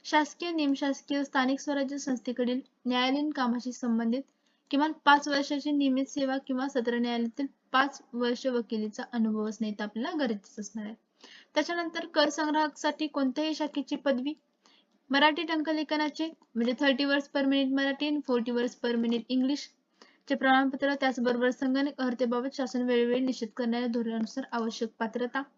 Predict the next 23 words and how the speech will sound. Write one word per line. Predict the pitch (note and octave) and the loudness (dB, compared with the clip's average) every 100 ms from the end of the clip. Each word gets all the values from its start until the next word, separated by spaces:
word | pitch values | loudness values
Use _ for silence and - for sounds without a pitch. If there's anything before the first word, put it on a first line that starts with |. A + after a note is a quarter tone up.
| _ - - - - C4 | _ -20 -20 -20 -8 0
नेक्स्ट | D4+ D#4 - | 0 0 -4
पोस्ट | E4 E4 - | -4 -4 -4
आहे | D#4+ D#4+ | -4 -4
ग्रंथालय | F4 C#4+ C4+ C#4+ C#4 C4+ C#4+ D4 | -6 -2 0 0 0 0 2 0
सहाय्यक, | C#4+ C#4 C4 C4+ C4+ | -2 0 2 0 0
त्यासाठी | C4+ C#4 C#4+ | 0 0 0
महाराष्ट्र | C#4+ C4 C4+ C#4 - D#4 | 0 2 0 -2 -4 -2
राज्य | C4+ B3 | 0 0
माध्यमिक | C4 A#3+ A3 A#3+ B3+ | 0 0 0 0 0
व | |
उच्च | C4 B3 B3+ | -2 -4 -2
माध्यमिक | A#3+ A#3+ A#3 | -2 0 -4
शिक्षण | - B3 - B3+ | -6 -8 -4 -2
मंडळाची | B3+ A#3+ B3 B3 D4 - - | 0 0 -2 -4 -8 -8 -2
माध्यमिक | B3 A#3 C#4+ C#4+ | 0 0 -2 -4
शालांत | C#4 B3 B3 | -4 -2 -2
म्हणजेच | B3+ B3 B3+ - - | -2 -4 -6 -10 -6
एसएससी | A#3+ - C4+ - - | -4 -4 -6 -6 -8
उत्तीर्ण, | B3+ - C#4 C4+ | -8 -2 0 0
त्याचबरोबर | C#4+ B3 A#3 B3 A#3 A#3+ | -2 -4 -2 -2 -2 -2
ग्रंथालयाचं | A3+ B3 A#3 B3 A#3+ A#3+ B3 | -2 0 0 0 -2 -4 -6
सर्टिफिकेट | A#3+ A3 G#3 G#3 A#3 A#3 - | -6 -6 -6 -8 -8 -8 -6
कोर्स. | D4 D4 - | -6 -6 -8